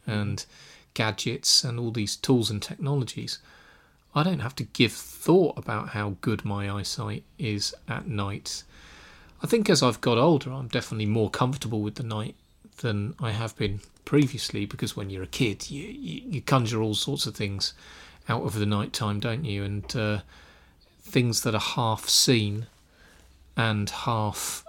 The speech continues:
um, understood are always gonna carry,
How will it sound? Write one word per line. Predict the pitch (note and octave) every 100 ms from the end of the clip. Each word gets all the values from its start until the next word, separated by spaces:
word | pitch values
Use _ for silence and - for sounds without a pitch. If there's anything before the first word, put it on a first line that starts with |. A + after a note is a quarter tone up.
| -
um, | A2+ G#2+ G#2+ - -
understood | A#2 G#2+ G#2+ - C3+ G#2+ G2+ - -
are | A#2+ A#2+
always | B2 A#2 -
gonna | A2 G#2
carry, | - A2+ A2 G#2+ G2